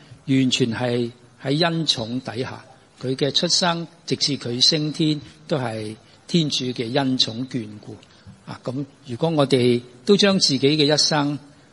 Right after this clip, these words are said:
放喺天主嘅恩寵底下，你話幾，幾美嘅一件事啊！就天主嘅恩寵照顧我哋一生，好似瑪利亞一樣就好咯。所以禮儀年可能就提醒我哋重視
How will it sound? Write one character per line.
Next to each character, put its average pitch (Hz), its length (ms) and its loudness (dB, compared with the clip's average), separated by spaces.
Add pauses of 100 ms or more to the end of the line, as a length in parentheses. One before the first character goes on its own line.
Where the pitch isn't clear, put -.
(120)
放 135 220 -2
喺 139 100 2
天 160 220 -4
主 143 100 -2
嘅 131 160 0
恩 151 160 -2
寵 127 280 -2
底 117 240 -6
下， 113 220 -8 (120)
你 120 120 -10
話 113 260 -12
幾， 135 280 -4 (240)
幾 165 140 2
美 147 280 0
嘅 123 340 -2
一 135 40 -4
件 110 240 -10
事 - 220 2 (100)
啊！ 110 180 -14 (320)
就 139 100 -8
天 165 180 0
主 143 100 -2
嘅 135 100 2
恩 143 140 0
寵 117 180 2 (280)
照 - 180 2 (180)
顧 127 140 0
我 107 180 -4
哋 107 180 -6
一 - 40 -6
生， 123 260 0 (180)
好 170 140 0
似 135 220 -2 (320)
瑪 123 160 0
利 123 160 -4
亞 120 160 -4
一 143 180 0
樣 113 200 0
就 107 200 -2
好 120 160 -10
咯。 120 280 -4 (220)
所 190 140 2
以 165 200 4 (180)
禮 156 140 2
儀 156 180 4
年 123 240 0
可 143 160 -4
能 139 240 -8
就 131 120 -10
提 107 260 -10
醒 135 260 0
我 123 100 -6
哋 117 240 -6 (440)
重 139 260 6
視 131 500 2